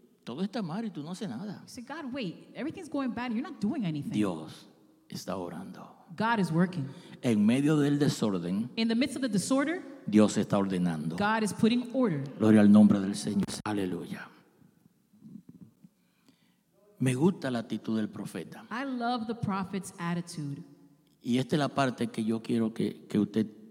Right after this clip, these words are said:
Speaker 1: tome y se centre en ella.
Speaker 2: And I want you to focus on this right here.
Speaker 1: El capítulo tres del libro de Habacuc
Speaker 2: Habakkuk three
Speaker 1: está considerado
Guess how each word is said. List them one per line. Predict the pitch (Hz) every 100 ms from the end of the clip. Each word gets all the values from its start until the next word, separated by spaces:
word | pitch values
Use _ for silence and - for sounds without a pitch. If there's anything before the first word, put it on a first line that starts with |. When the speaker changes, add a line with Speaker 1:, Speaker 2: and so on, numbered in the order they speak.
| -
Speaker 1:
tome | - 117 120 127 - -
y | 113
se | - 98
centre | - 117 107 104 107 - -
en | 95
ella. | 87 76 76 -
Speaker 2:
And | 233
I |
want | 247 277 320
you |
to | 277
focus | - 262 254 254 247
on | 214
this | 185 185 180 -
right | 165 170 175 - -
here. | 143 131 - - - _ _ _ _ _ _ _ _ _ _ _ _ -
Speaker 1:
El | 131
capítulo | - 120 202 220 202 139
tres | 127 107 - - - _ _ _
del | - 110 107
libro | 135 131
de | 127
Habacuc | 117 104 - 95 95 _ -
Speaker 2:
Habakkuk | 262 285 294 302 294 -
three | 240 196 143 175 - - - -
Speaker 1:
está | 165 - 139
considerado | - 139 - 120 113 107 98 104